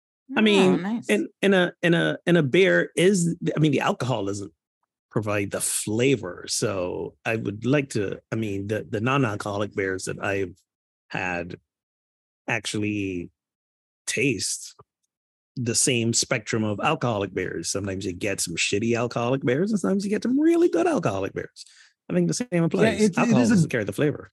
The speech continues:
Speaker 3: it is a good question what the alcohol does to the flavor, because I, I do think, at least it's my understanding, that it is harder for non-alcoholic beers to capture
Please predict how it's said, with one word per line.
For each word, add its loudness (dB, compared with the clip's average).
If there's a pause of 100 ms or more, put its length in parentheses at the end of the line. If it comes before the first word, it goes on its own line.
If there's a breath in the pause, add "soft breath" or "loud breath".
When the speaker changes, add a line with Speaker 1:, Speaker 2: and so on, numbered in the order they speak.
(100)
Speaker 3:
it 6
is 4
a 2
good 2
question -2
what -2
the -6
alcohol -4
does -4
to -14
the -6
flavor, -6
because -2
I, -2
I 0
do 2
think, -2
at -6
least -4
it's -6
my 2
understanding, 0
that 0 (100)
it 0
is 2
harder -2 (480)
for -4
non-alcoholic -4
beers 0
to -10
capture -2